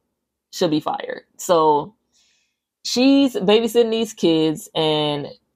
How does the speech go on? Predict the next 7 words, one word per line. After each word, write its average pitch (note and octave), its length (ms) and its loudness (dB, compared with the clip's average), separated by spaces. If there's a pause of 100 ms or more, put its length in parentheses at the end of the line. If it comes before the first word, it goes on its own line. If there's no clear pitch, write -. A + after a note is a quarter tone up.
(360)
she D4 380 0
ended A#3 260 2
up G3 80 -14
telling G#3 300 -2
the F3 80 -4
kids, A3 540 0
like, E3+ 600 -2